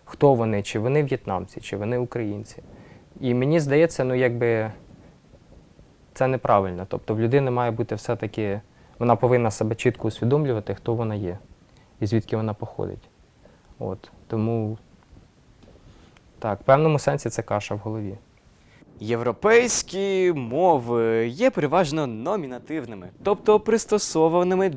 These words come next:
Speaker 2: в основному для передачі інформації про властивості та закономірності об'єктивного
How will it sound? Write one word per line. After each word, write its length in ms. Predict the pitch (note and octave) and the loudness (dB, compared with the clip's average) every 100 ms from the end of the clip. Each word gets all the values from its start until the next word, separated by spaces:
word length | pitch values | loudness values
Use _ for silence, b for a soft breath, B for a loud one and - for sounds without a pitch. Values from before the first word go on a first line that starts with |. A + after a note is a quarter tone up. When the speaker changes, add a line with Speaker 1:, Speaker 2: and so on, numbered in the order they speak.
| - | -6
Speaker 2:
в 80 | C3 | -4
основному 600 | D3 C3 A2 C3+ E3+ C3 | -4 -6 -6 -4 -4 -4
для 240 | A2+ D#3+ | 0 -2
передачі 680 | F3 A2+ G2 F#2+ F#2 - F2+ | -2 -6 -6 -6 -6 -8 -14
інформації 600 | E2+ G#2+ C#3+ D3 - F#2+ | -12 -4 -2 -2 -4 -6
про 480 | - B2 G#2 E2+ E2 | 0 2 2 0 -6
властивості 960 | F2 E2 - G#2+ A#2 C#3+ - - F#3 | -10 -10 -6 -4 -2 -4 -4 0 0
та 340 | F#3+ - E3 G3 | 0 -4 -4 -4
закономірності 920 | F3 B2 G2+ A#2+ D3+ C#3+ - D#3 D#3 B B B | -6 -8 -8 -6 -6 -8 -6 -4 -6 B B B
об'єктивного 720 | G3 E3+ - G2+ G2 F#2+ G2 | -6 -6 -4 -4 -4 -8 -10